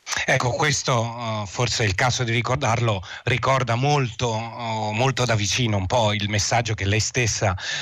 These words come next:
eh, nei suoi libri, eh, li ricordiamo, "Il trucco c'è e si vede, inganni e bugie sui cosmetici", e poi, eh, l'ultimo, "La scienza nascosta dei cosmetici, cosa c'è,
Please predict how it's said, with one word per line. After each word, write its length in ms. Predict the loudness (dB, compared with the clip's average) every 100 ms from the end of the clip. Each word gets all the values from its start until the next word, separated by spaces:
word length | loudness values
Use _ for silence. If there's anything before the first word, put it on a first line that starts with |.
| -4
eh, 240 | 0 2 4
nei 140 | 2
suoi 220 | 2 2
libri, 520 | 2 2 2 2 0
eh, 360 | 0 2 2 2
li 160 | 2 2
ricordiamo, 560 | 2 2 2 2 4
"Il 140 | 2 2
trucco 360 | 0 0 -2
c'è 320 | 0 2 2 2
e 100 | 0
si 220 | 0 0
vede, 280 | 2 2 0
inganni 640 | 0 2 2 2 0 -2
e 100 | -4 -4
bugie 300 | -2 0 0
sui 160 | -2
cosmetici", 680 | -2 -2 0 0 0 -2 -2
e 40 |
poi, 300 | 0 2 2 0 -2 -2 -2 0
eh, 180 | 2
l'ultimo, 420 | 4 2 2 2 2
"La 80 |
scienza 380 | 2 2 2 2
nascosta 640 | 0 2 0 0 2 4 4
dei 140 | 2
cosmetici, 640 | -2 -2 0 0 -2 -4 -2
cosa 260 | 0 0
c'è, 340 | 0 2 2